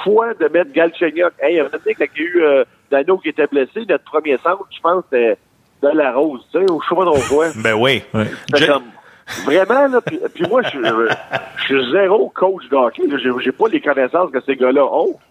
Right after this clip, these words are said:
Speaker 1: mais je suis pas cave non plus, Simonac, voyons.
Speaker 2: Mais non,
Speaker 1: Comment
Speaker 2: je
Speaker 1: ça,
Speaker 2: sais.
Speaker 1: t'as jamais essayé une fois Galchenyuk au centre ?
Speaker 2: On comprend
Speaker 1: Il
Speaker 2: pas,
Speaker 1: était
Speaker 2: nous autres,
Speaker 1: top
Speaker 2: non plus.
Speaker 1: dix marqueurs. Rendu au mois de novembre, il était top dix marqueurs de la Ligue.
Speaker 2: Ouais.
Speaker 1: Il devait pas être si poche que ça, calique.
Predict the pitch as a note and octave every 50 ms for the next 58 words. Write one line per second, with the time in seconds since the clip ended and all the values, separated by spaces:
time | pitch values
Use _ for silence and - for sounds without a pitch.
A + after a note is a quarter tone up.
0 | _ _ _ - - - - - - - B2+ A#2+ - E3 E3 F3 D#3 B2+ C#3+ C#3
1 | B2+ A2+ - - E3+ A3+ B3 A3+ - - - F3 E3+ F#3 A3 A#3+ A3+ - - F3
2 | G3 A3+ A#3+ A3+ F#3+ A2 A#2 A#2 G#2+ F#2 F#2 D3+ F#3 G#3 - - G3+ F#3 E3+ D#3+
3 | D3+ F3 E3 F3 G3+ F#3+ F3+ - F#3 F3 F3+ G3 G#3 - - B3 B3+ B3 F#3+ D3+
4 | - D#3 F3+ G#3 G3+ D#3+ D3+ C3 B2+ - D3+ C#3 C#3+ E3 D#3+ C3+ C#3 C3 A#2+ -
5 | - E3 F3 E3 - - - G#2 - C#3+ C3+ - - A2 G2+ - B2 A#2+ A2 A2
6 | A2+ G#2+ - A2+ F#2+ G2+ A#2+ G2+ - - - E3 - - - F3 F#3+ G3 F#3 E3
7 | C#3 A2 F2+ - _ _ - A#2+ D3 E3 D#3+ - G#3+ G3+ F#3 F3+ E3 D#3 D3+ D3
8 | C#3 E3+ G3 G#3+ F3+ D#3+ C#3+ - C#3+ B2 - _ - G3+ F#3+ - _ _ - E3+
9 | G3 F#3 - - C#3 A#2+ - - C#3 D3 D3+ C#3+ B2 A#2+ A2 G#2+ C#3+ D#3 D3+ -
10 | _ _ _ - F#2+ G2 - - - - B2 - - F3 E3 D3+ _ _ - -
11 | - F#3 E3+ D#3+ - - E3+ C#3+ - - G3 A3+ A3 - G#3+ G3+ G3 F#3+ G3+ G3+
12 | A3+ A3